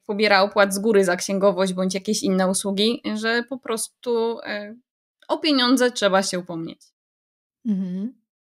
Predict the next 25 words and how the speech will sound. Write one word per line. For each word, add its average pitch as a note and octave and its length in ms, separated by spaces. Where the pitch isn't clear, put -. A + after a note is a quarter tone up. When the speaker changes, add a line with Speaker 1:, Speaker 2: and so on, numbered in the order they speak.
Speaker 2:
E, G#3+ 320
powiedz, A#3 420
to A3+ 140
był A#3 160
powód, A3+ 360
dla G#3+ 140
którego G#3+ 720
twoja G#3+ 320
przygoda G#3 420
z G#3 80
biurem G#3+ 320
się G#3+ 160
zakończyła? A#3 640
Czy A3+ 480
Speaker 1:
Nie, B3+ 540
nie. G3 420
To, C4+ 280
to C4+ 120
nie C#4 160
był A#3+ 140
powód, A3 300
dla A3+ 140
którego A3 360
moja G#3 240
przygoda G3+ 440